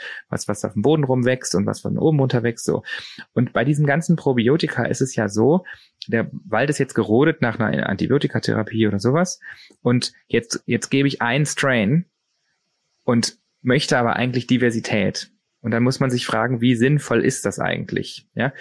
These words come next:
das kann, das kann Effekte haben, aber Stand heute ist es jetzt nicht so, dass es das Nonplusultra ist und wenn ich doch nur meine,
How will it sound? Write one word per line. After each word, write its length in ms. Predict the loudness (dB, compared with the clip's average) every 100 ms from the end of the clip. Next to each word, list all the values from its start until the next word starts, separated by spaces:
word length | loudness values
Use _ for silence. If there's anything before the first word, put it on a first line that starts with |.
| -16 -6
das 200 | -4 -4
kann, 360 | 0 2 2 0 -2
das 180 | -4
kann 200 | 0 0
Effekte 420 | 0 0 -2 -2 -2
haben, 460 | 0 2 2 2 0 -16 -8
aber 220 | -2 0
Stand 400 | 0 0 0 0
heute 300 | 2 2 2
ist 160 | 0 -2
es 100 | -4
jetzt 220 | -2 0
nicht 180 | 0 2
so, 100 | 2
dass 200 | 2 -2
es 80 | -4
das 180 | -4
Nonplusultra 720 | 0 -2 0 -2 2 2 2 0
ist 220 | 0 0
und 120 | 0
wenn 140 | 0
ich 140 | 0 -2
doch 160 | -2
nur 220 | 2 2 2
meine, 440 | 0 2 0 0